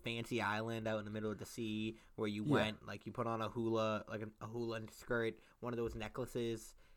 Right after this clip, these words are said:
Speaker 1: and, like, you drank fancy pina coladas. But it's just Pennsylvania. Well, that's not cool.
Speaker 2: Joe Musgrove signs with the Padres.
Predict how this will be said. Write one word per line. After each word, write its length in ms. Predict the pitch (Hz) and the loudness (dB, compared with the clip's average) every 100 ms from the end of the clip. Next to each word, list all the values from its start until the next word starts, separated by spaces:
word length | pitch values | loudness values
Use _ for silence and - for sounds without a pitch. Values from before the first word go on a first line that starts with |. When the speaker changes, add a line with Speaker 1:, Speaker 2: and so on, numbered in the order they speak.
| - | -10
Speaker 1:
and, 180 | 113 110 | -6 -4
like, 160 | 104 107 | -4 -2
you 80 | 117 | 0
drank 260 | 135 127 | 0 0
fancy 320 | - 127 - 131 | 0 -2 -2 -2
pina 220 | 143 139 | 0 0
coladas. 640 | 143 175 180 - - - - - - | 8 10 10 8 -10 -14 -18 0 8
But 260 | 135 135 - | 10 8 2
it's 120 | 147 | 2
just 220 | 160 127 - - | 4 4 0 -4
Pennsylvania. 640 | 131 127 117 117 98 107 - | 0 2 2 0 -6 -14 -12
Well, 180 | 104 113 - | -10 -8 -4
that's 220 | 135 - | -4 -4
not 160 | - | -10
cool. 240 | - 92 110 - _ _ - - - - - _ - | -10 -10 -10 -16 _ _ -20 -20 -20 -20 -20 _ 6
Speaker 2:
Joe 220 | 208 208 | 12 12
Musgrove 520 | 175 127 - 107 92 | 12 12 12 10 8
signs 300 | - 113 107 | 10 10 10
with 80 | 104 | 6
the 100 | 87 | 2
Padres. 680 | - 92 85 82 76 76 | 6 6 8 6 2 0